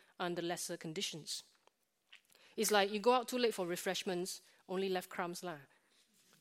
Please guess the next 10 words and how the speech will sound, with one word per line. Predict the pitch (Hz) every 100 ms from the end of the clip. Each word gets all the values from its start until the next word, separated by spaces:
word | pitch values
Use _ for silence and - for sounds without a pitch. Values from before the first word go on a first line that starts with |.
| _ _ _ _ _ -
No, | 147 139
not, | 156 - -
not. | 156 - _ - 185
We | 170
always | - 180 202
prepare | 160 180 151
enough, | 143 143
huh? | 147 - - -
Don't | 156
worry. | 147